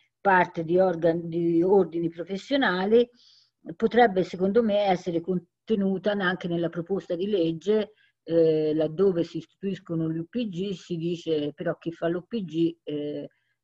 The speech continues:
eh, è come dire, però, eh, insomma, anche questo io lo vorrei capire legalmente, è come dire che, eh, l'associazione magistrati e, e,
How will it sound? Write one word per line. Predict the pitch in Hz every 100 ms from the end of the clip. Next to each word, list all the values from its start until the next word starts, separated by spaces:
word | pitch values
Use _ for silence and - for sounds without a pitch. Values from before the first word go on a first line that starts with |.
| _
eh, | 147 147 147 147 _
è | - 170
come | 190 185 175
dire, | 180 190 175 160 156 -
però, | - 196 -
eh, | 165 160
insomma, | - 175
anche | 165 185
questo | 220 208 190
io | 196
lo | 175
vorrei | 165 170
capire | 170 170 185 170
legalmente, | 170 175 170 208 170 165
è |
come | - 190 196
dire | 175 202 180
che, | 170 185 170 - - _ -
eh, | 156 147 147 147 147 143 143 143 151 151 156
l'associazione | 156 - 175 175 170 208 185
magistrati | 180 170 233 - 175 160 165 - 214 214 - _ -
e, | 185 185 175 160
e, | 160 160 156 151 147